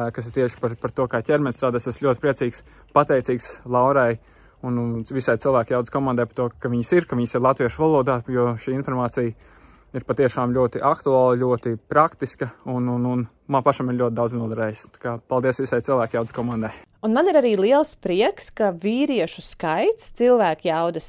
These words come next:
Speaker 2: auditorijā <laughs> ar vien pieaug, un man diezgan patīkami pārsteidz, cik daudz vīrieši,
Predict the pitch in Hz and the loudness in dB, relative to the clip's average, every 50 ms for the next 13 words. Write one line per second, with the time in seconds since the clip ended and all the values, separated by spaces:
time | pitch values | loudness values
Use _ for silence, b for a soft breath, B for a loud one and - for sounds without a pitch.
0 | - - 147 151 160 175 226 - - 311 285 302 330 339 339 359 330 269 254 277 | -8 -6 -4 -4 -4 -4 -4 0 2 4 4 6 6 6 4 6 6 4 4 4
1 | 294 - - 214 - - 202 196 185 190 208 202 214 214 208 - 208 196 180 180 | 0 -2 -4 -6 -6 -4 -4 -4 -2 0 0 0 0 0 -2 -2 -4 -2 -2 0
2 | 180 180 214 262 359 440 415 B B B B B B B B 185 190 214 247 294 | 2 4 4 4 2 2 -2 B B B B B B B B -2 -2 0 0 0
3 | 302 277 226 180 175 208 254 330 330 247 240 208 185 - - 202 277 - - 285 | -2 -2 -4 -2 0 4 4 4 4 2 -2 -2 -2 0 0 0 0 0 0 -4
4 | 196 - - 175 156 151 147 - 175 185 240 294 - - - 240 214 196 180 165 | -4 -4 -6 -8 -8 -8 -4 -2 0 0 0 0 -2 -4 -4 -2 -2 -2 -2 -4
5 | - - - 170 160 160 185 202 233 247 214 190 180 202 233 262 269 262 196 170 | -6 -8 -8 -6 -2 -2 0 0 0 0 -2 -2 -2 -2 -2 -2 -2 -2 -2 -2
6 | - - - | -4 -8 -12